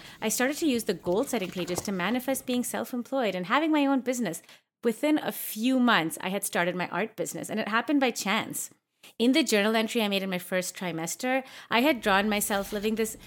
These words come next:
maternity life where I could be a mom but still balance creativity and personal fulfillment,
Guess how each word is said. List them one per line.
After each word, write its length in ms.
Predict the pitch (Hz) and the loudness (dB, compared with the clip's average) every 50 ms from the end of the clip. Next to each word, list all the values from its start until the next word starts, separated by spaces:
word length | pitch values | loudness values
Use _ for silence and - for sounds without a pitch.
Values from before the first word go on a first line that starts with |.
| - - - | -20 -12 -4
maternity 560 | 214 220 - - 214 208 214 214 214 214 202 | -4 -4 -2 0 0 2 2 2 2 2 2
life 320 | 190 196 202 202 185 - | 2 2 0 0 -2 -6
where 120 | - - - | -6 -6 -6
I 40 | - | -4
could 140 | - 220 | -4 -4
be 140 | 180 247 262 | -2 2 2
a 60 | 254 | 2
mom 360 | 233 214 220 247 277 254 208 175 | 4 4 6 6 6 6 6 4
but 140 | 185 185 | 0 -2
still 320 | - - 269 294 320 302 269 | -2 0 0 2 2 0 -2
balance 500 | - 240 233 240 247 240 233 - - - | 0 0 2 2 2 -2 -4 -4 -8 -8
creativity 640 | - - 247 233 233 - 262 262 - 220 202 175 | -4 0 0 0 2 2 0 0 2 2 2 0
and 120 | 175 175 180 | 0 -2 -2
personal 320 | 202 196 202 - 214 196 | -2 -2 -2 -2 -6 -6
fulfillment, 540 | - - 190 185 - 220 233 220 165 147 | -6 -6 -8 -6 -4 -4 -4 -2 -4 -4